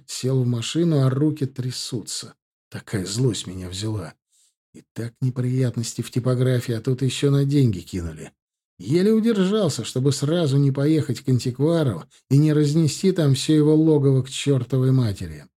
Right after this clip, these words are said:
Но вовремя вспомнил, что его квартира совсем не напоминает квартиру зажиточного барыги. Может, вообще съемная. Ну, набью я ему морду, а дальше что? Нет,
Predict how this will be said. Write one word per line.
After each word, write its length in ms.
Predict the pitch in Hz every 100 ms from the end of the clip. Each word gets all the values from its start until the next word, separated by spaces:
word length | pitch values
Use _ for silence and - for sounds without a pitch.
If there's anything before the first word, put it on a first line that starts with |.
| _ _ _ _ _ _ _
Но 220 | - 190
вовремя 500 | 226 196 196 190 185
вспомнил, 560 | 165 - - 165 147 131
что 180 | 110 139
его 180 | 151 147
квартира 680 | 139 143 135 190 180 147 -
совсем 480 | - - 113 - 214
не 120 | 185
напоминает 640 | 143 139 147 151 160 180 135
квартиру 640 | 143 135 131 190 175 156 - -
зажиточного 840 | 131 156 143 160 147 135 156 147
барыги. 640 | 139 147 143 127 95 76 - _ _ _
Может, 180 | 143 143
вообще 420 | 151 131 - 98
съемная. 720 | 90 104 101 87 82 80 73 _ _ _ _ _
Ну, 120 | 170
набью 400 | 226 240 196 220
я 160 | 226 208
ему 200 | 196 185
морду, 420 | 180 170 147 143
а 60 | 165
дальше 420 | 135 139 135 127
что? 380 | - - 113 104 _ _ _ _ _ _ _ _
Нет, 500 | 156 165 - - -